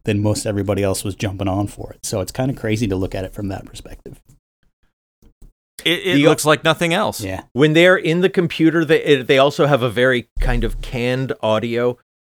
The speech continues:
Speaker 3: that i-, i-, in the theater, I remember it, it being,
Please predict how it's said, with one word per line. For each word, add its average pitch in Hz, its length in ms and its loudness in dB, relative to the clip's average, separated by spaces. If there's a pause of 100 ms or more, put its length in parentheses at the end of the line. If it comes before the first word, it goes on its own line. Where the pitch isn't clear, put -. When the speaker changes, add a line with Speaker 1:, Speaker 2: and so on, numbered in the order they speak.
Speaker 3:
that 143 160 0
i-, 196 40 4
i-, 175 460 0
in 196 180 2
the 214 100 6
theater, 208 460 4
I 139 60 8
remember 147 460 4
it, 131 220 0
it 143 200 -4 (1080)
being, 143 440 4